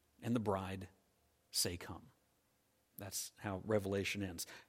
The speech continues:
God and his church invite you to choose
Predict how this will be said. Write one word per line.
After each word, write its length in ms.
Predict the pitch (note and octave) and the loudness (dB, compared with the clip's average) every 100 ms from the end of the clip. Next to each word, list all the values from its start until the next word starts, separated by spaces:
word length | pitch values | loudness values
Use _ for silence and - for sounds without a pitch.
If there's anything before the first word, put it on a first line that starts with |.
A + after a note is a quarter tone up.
| A#2+ | 4
God 480 | A#2 A#2+ B2+ C#3+ - | 6 8 6 4 2
and 160 | C3+ A2 | 0 2
his 180 | A2 - | 2 0
church 580 | - B2 F#2 F#2 - - | 0 0 0 -4 -8 -4
invite 640 | G#2 G2 A#2 D3 D3+ - | -4 2 4 4 2 -4
you 160 | G2+ G2 | -10 -8
to 140 | - | -6
choose 560 | - - C3 G2 G2+ | -2 2 2 2 -2